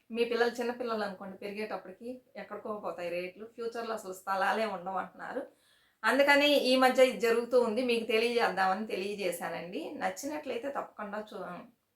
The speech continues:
చూసి కొనుక్కోండి ఎంతో కొంత. అస్సలు భూమి లేకుండా ఉండకూడదు, మనకని ఏదో ఉండాలి కదా, ఒక వంద గజాలన్నా ఉండాలి కదా, అందుకని కొనుక్కోండి.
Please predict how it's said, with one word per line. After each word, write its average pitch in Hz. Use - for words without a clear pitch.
చూసి 277
కొనుక్కోండి 214
ఎంతో 185
కొంత. 175
అస్సలు 294
భూమి 254
లేకుండా 202
ఉండకూడదు, 175
మనకని 247
ఏదో 202
ఉండాలి 170
కదా, 156
ఒక 180
వంద 180
గజాలన్నా 190
ఉండాలి 156
కదా, 285
అందుకని 202
కొనుక్కోండి. 208